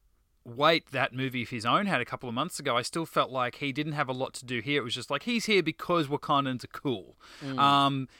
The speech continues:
Speaker 1: Captain America showed up, and, like, he had stuff to do, definitely, but I thought, compared to Iron Man and the sort of, the journey that Iron Man had throughout this movie, and the, and how much Thor had to do in this movie,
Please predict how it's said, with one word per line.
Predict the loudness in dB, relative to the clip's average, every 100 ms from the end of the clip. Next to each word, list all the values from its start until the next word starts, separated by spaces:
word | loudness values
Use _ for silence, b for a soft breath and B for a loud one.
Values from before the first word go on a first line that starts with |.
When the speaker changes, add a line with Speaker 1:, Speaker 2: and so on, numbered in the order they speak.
| 2
Speaker 1:
Captain | 4 6 4
America | 2 2 0
showed | 0 4 4 4
up, | 2 2
and, | -2
like, | 0 0
he | 4
had | 4 4
stuff | 2 2
to | 0
do, | -2 2 4
definitely, | 2 0 -4 -2
but | 4
I | 6
thought, | 4 2 4 4 0 B B B B B _
compared | -2 0 4 4 4
to | 0 -2
Iron | 2 2 2 2
Man | 0 0 0
and | -2 -2
the | -4
sort | -4 -2
of, | 0 -2 -4
the | -6
journey | -2 0 2 0
that | 0 -2
Iron | 0 0 0
Man | -2 -4 -6 -10 _ -8
had | 0 2 0
throughout | -4 0 0
this | -2 -8
movie, | -6 -6 -4
and | -4 -4
the, | -6 -4
and | -4
how | -2 -4
much | -4 -8
Thor | -14 0 2 6 6
had | 6 0 -6
to |
do | -6 -6 -8 -14 b b b b -4
in | -2
this | -2 -2
movie, | -2 -2 -2 -8